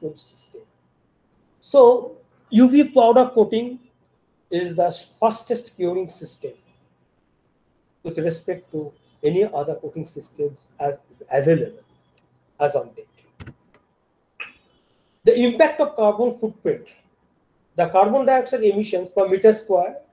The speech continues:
it is for two pack solvent-borne system, it is point nine six per mil of coating. Waterborne system gi-, gives point three five,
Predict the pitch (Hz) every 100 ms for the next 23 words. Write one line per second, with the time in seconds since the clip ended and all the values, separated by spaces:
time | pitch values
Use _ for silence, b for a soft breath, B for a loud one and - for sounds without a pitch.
0 | _ 156 170 170 180 175 220 220 226 202
1 | - 190 190 208 208 208 196 - 208 185
2 | 180 - 196 196 180 190 - - 175 -
3 | - 175 170 190 190 170 - 160 202 151
4 | - _ _ _ _ _ _ _ _ _
5 | _ - 160 185 208 196 202 196 202 -
6 | 208 165 180 156 180 165 - 202 214 -
7 | 214 208 156